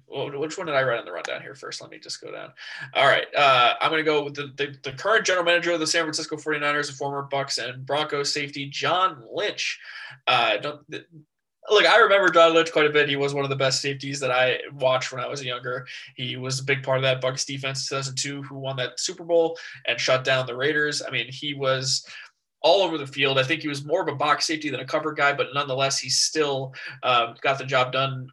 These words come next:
and, and was a hard hitter. I remember him blowing up guys on, on the regular.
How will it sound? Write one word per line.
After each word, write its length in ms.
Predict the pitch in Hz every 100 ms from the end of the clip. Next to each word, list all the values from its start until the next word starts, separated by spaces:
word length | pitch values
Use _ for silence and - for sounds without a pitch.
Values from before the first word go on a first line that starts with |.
| 123
and, 140 | 120
and 440 | 120 - 104 113
was 160 | 117 135
a 80 | 123 - -
hard 440 | - - 160 180 139
hitter. 240 | 143 117
I 80 | 120
remember 260 | 131 143 143
him 320 | 135 131 135 - -
blowing 300 | 131 143 147
up 160 | 131 131
guys 320 | 131 135 139
on, 60 | 113
on 300 | - 139 131
the 60 |
regular. 480 | 131 131 127 131 131